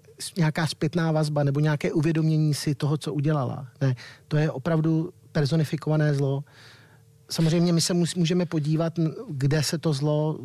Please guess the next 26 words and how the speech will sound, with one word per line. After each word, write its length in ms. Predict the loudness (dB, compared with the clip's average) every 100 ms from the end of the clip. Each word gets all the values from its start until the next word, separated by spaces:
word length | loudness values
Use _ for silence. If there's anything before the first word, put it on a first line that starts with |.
| -4
znovu 260 | 0 2
si 140 | 2 2
můžeme, 400 | 2 2 2 2
eh, 840 | 2 2 -2 -4 -2 0 -2 -2
říct, 200 | -2 -2
kde 120 | -2
se 140 | -2
to 160 | 0 0
zlo 180 | 0 0
vlastně 280 | 0 0 -2
vzalo, 460 | 0 -2 -2 -4 -4
jo. 120 | -4 -4 -10 -18 -12
Tam 320 | -2 2 2 0
hrála 440 | 0 0 2 2 2
roli 300 | 0 0 0
rodina, 300 | 0 0 0
my 120 | 0
si 140 | -2 -6
pak 160 | -6
ještě 180 | -4 -2
budeme 220 | 0 0
povídat 320 | 0 0 0 0
o 80 | 0
její 100 | 0
mámě. 460 | 0 2 0 -2 -6 -16 -20 -20 -20 -20 _ _ _ -20 _ -10
Ale 480 | -4 0 2 2 0